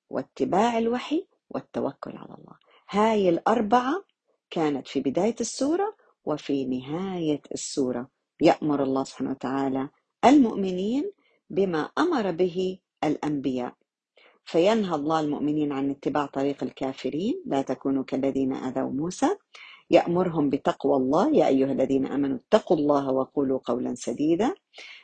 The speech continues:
بذكرهم بالأمانة اللي هي وحي الله سبحانه وتعالى طبعا، واللي هي القرآن والسنة والتكاليف الشرعية اللي، آه، خيرنا الله سبحانه وتعالى بالقيام بها، وترك ال-، آه، يعني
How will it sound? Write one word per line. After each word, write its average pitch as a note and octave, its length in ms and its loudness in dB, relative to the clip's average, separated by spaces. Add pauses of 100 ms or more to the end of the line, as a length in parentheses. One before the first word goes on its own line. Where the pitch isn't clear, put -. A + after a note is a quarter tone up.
بذكرهم F3+ 760 4
بالأمانة D#3 840 0
اللي C#3+ 280 -4
هي D3+ 160 2
وحي D#3 440 -2
الله C#3 220 0
سبحانه C3 360 -8
وتعالى D3+ 540 -4
طبعا، F3 480 -4
واللي C#3 340 0
هي C#3+ 40 4
القرآن C#3 600 -4
والسنة D3 600 -4 (360)
والتكاليف D#3+ 680 0
الشرعية D3+ 760 -2 (420)
اللي، D3 420 2 (360)
آه، C#3+ 360 4
خيرنا E3+ 600 0
الله D3+ 160 0
سبحانه D#3 260 -8
وتعالى C#3 360 -6
بالقيام C#3 560 -4
بها، D#3 200 -4
وترك E3+ 520 -2
ال-، D3 240 0
آه، D3 120 0
يعني D3+ 340 -2